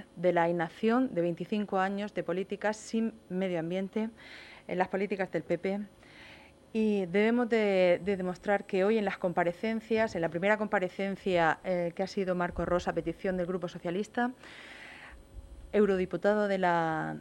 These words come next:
de la Eurocámara, ha propuesto que uno de los pilares fundamentales de la recuperación del Mar Menor está basado en la,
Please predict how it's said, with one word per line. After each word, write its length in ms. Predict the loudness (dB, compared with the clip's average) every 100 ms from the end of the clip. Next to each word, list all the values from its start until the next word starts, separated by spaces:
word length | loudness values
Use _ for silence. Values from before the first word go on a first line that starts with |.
| -8
de 440 | -2 2 2 2
la 80 | 0
Eurocámara, 680 | 0 0 0 2 2 2 -2 -12 -20 -18 2
ha 100 | 4
propuesto 720 | 6 4 4 2 2 2 0 -6 -18 -4
que 120 | 0
uno 140 | 2
de 40 | 0
los 120 | 0
pilares 340 | 2 4 4
fundamentales 800 | 2 0 0 0 2 4 2 2
de 100 | 0
la 80 | 0
recuperación 800 | -2 -2 -2 -2 -2 0 0 -4 -12 -20 -6
del 180 | -2 2
Mar 140 | 2
Menor 340 | 2 2 0 -4 -10
está 160 | 0 2
basado 480 | 4 4 4 2 0 -4
en 320 | 0 0 2
la, 180 | 0